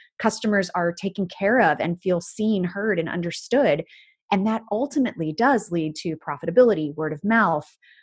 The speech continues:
retaining the best top talent, all of the benefits that befall a empathetic organization or an empathetic brand.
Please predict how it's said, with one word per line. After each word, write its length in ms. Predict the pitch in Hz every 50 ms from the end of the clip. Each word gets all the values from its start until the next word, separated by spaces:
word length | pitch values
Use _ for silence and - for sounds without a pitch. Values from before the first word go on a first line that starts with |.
| _ _ _ _ _
retaining 540 | - 185 185 185 - - 196 190 190 190 185
the 60 | 170
best 420 | 151 170 165 170 - - - - _ _ _ _ _ _ -
top 280 | - 170 156 156 - -
talent, 500 | - - 226 240 233 175 147 - - - _ _ - - - _ _ _
all 340 | 214 214 220 233 233 233 220
of 80 | 202 180
the 60 | 190
benefits 520 | 175 190 185 196 185 - 170 156 160 -
that 240 | - 170 156 147 - - _ _ _ _ _ _ _ _ _ _ 196
befall 680 | 175 190 175 - _ - 185 185 180 165 151 147 151 - -
a 380 | 175 165 160 160 156 160 143 - _ _ _
empathetic 420 | - 180 170 175 - 175 160 160 -
organization 600 | - 156 151 151 151 143 - 151 151 147 - 151
or 100 | 151 143
an 120 | 147 143 139
empathetic 320 | - - - - - - _
brand. 360 | 147 147 127 82 80 175